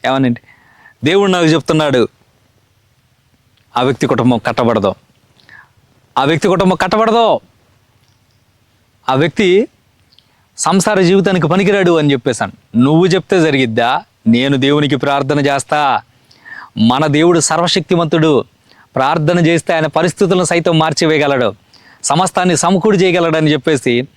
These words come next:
ఆ వ్యక్తి గురించి నేను మరలా ప్రార్థన చేశా.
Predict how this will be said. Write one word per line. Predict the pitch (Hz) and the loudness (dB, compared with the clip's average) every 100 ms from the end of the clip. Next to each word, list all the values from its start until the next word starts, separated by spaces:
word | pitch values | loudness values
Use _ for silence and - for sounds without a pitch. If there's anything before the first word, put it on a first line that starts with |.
| _ _ - | _ _ -6
ఆ | 117 | -2
వ్యక్తి | 143 - 175 | -2 -2 0
గురించి | 175 151 131 139 135 107 | 2 0 0 -2 -2 -2
నేను | 117 | 0
మరలా | 127 147 170 | 2 0 0
ప్రార్థన | 156 135 127 113 | -2 -2 0 0
చేశా. | 98 95 | -2 -6